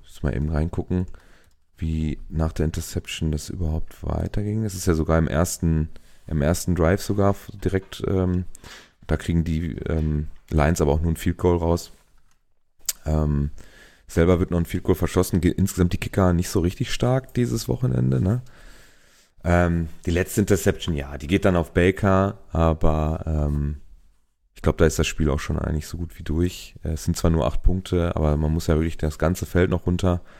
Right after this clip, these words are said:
mit wenig auf der Uhr. Und, ähm,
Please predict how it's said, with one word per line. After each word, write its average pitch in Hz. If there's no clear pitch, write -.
mit -
wenig 82
auf 78
der 82
Uhr. 90
Und, 76
ähm, 71